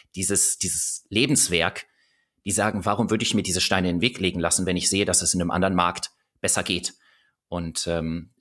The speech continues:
ja, ich habe auch Freunde, die, äh, in diesem Bereich sind, die entweder mit solchen Menschen zusammenarbeiten, zum Beispiel in Kalifornien, oder die selber gegangen sind. Und, ähm, das jetzt, wie du sagst, auf der einen Seite des Herzens irgendwie bereuen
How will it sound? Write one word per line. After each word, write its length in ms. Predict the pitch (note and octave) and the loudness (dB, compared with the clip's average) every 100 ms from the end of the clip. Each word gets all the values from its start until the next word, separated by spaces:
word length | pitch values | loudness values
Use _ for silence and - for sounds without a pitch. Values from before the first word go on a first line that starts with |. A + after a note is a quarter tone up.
| - | -12
ja, 380 | F2 F2 E2+ - | -4 -2 -4 -6
ich 140 | - A2 | -2 0
habe 140 | G#2+ | 2
auch 120 | F#2+ | 0
Freunde, 300 | - G2+ G#2 | 0 0 0
die, 340 | F#2+ F#2+ F#2 F2 | 0 -2 0 -2
äh, 180 | F2 | -2
in 160 | F2+ F2+ | -2 -2
diesem 240 | G#2+ A2 | 0 2
Bereich 320 | F2+ F#2+ F#2 - | 2 2 2 2
sind, 260 | G#2+ C3 | 2 0
die 80 | - | 0
entweder 600 | G#2 - G#2 F#2+ F2+ F2+ - _ | -2 0 0 2 0 -2 -10 _
mit 200 | F#2 G2+ | -4 -2
solchen 380 | - G2+ G2+ G2 | 2 2 2 0
Menschen 300 | F#2 F#2 - | 0 0 -2
zusammenarbeiten, 600 | - E2+ G2+ A#2+ C#3 D3+ | 0 0 0 0 -4 -4
zum 140 | - F2+ | -4 -4
Beispiel 200 | - F2 | -2 -2
in 60 | |
Kalifornien, 580 | - E2+ - F2+ A2+ C#3 - - - | -2 -4 -2 -4 -4 -8 -14 -10 -2
oder 160 | D#3+ | 0
die 100 | C3 | 2
selber 240 | A#2+ A#2 G#2 | 2 2 0
gegangen 320 | G2 F#2 E2+ | 0 0 0
sind. 300 | D#2+ C#2+ - _ | -4 -6 -14 _
Und, 320 | G2+ F#2 F#2 - | -4 0 0 0
ähm, 300 | F#2+ F2+ E2+ | 0 0 0
das 220 | G2+ F#2+ | 0 2
jetzt, 340 | F#2+ - - - | 2 2 0 0
wie 60 | |
du 100 | G2+ | -2
sagst, 460 | F#2+ F#2+ A2+ - - - - _ _ - - | 2 2 2 -2 -4 -20 -20 _ _ -16 -8
auf 180 | A2 | -6
der 100 | - - | -4 0
einen 220 | B2 C#3+ | 0 2
Seite 260 | B2+ B2+ A#2 | 0 0 0
des 240 | A#2 - | 0 2
Herzens 420 | A#2+ - C3 A#2 | 0 0 0 0
irgendwie 280 | A#2 A#2 G#2+ | 0 -2 0
bereuen 500 | G#2 F#2 A2+ E3 | 0 2 0 -2